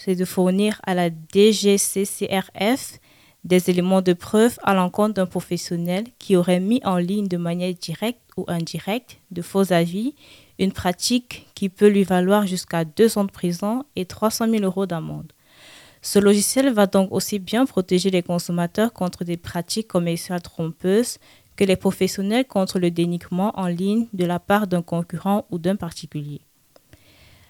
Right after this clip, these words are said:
Le logiciel Polygraphe repose sur le traitement autorisé des données à caractère personnel,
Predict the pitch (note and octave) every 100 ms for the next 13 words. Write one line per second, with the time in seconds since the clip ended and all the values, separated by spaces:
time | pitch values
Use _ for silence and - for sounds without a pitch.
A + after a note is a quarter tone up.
0 | _ _ F3+ G3 G3+ G3+ - B3+ C#4 -
1 | G3+ G3 - A3 A#3 G#3+ F#3 - A3+ G#3+
2 | F#3+ F#3 G3 F3 - F3+ - F3+ G#3+ A3+
3 | F#3 F3 F3 E3+ F#3+ F3 D#3+ D#3+ E3 F#3
4 | - F3 E3 D#3 - D#3+ - D3 - D3+
5 | D3+ D#3+ G3